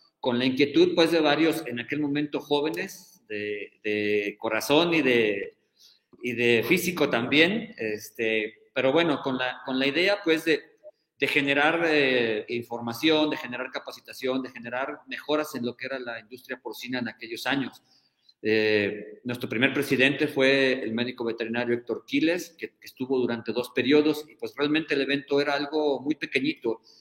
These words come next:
algo que a lo mejor, este, cab-, eh, no, no había más de cien, ciento diez personas dentro de él,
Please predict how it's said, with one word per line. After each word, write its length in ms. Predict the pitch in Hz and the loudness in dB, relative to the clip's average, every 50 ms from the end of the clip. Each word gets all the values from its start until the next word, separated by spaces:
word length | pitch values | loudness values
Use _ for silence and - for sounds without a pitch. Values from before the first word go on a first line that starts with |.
| _ _ _ _ - | _ _ _ _ -6
algo 260 | - 123 127 143 143 143 | -2 0 2 2 2 4
que 160 | 131 120 117 | 4 4 4
a 60 | 113 | 4
lo 100 | 113 113 | 4 2
mejor, 340 | 117 117 117 - 143 143 147 | 0 -2 0 0 2 2 2
este, 280 | 143 - - 123 - | 0 -2 -4 -6 -4
cab-, 220 | - 123 113 113 - | 0 0 -2 -2 -2
eh, 180 | - 117 120 - 117 | -2 -2 -2 -2 -2
no, 280 | 123 131 135 131 120 127 | 0 0 0 0 2 2
no 160 | 131 135 139 | 4 4 4
había 220 | 147 143 147 143 | 6 4 4 4
más 200 | 143 143 143 139 | 4 2 2 2
de 40 | 139 | 0
cien, 260 | - - - 139 139 | -2 -2 0 0 0
ciento 300 | 135 - 139 131 - 135 | 0 -2 -4 -2 -2 -2
diez 160 | 127 131 131 | -2 -2 -4
personas 480 | - - 127 - - 131 127 131 131 127 | -2 -4 -6 -4 -4 -4 -2 -2 -2 -2
dentro 300 | 127 127 127 139 135 123 | -2 -4 -4 -4 -6 -4
de 380 | 110 107 113 127 139 147 151 | -2 0 0 2 4 4 2
él, 60 | 147 | 2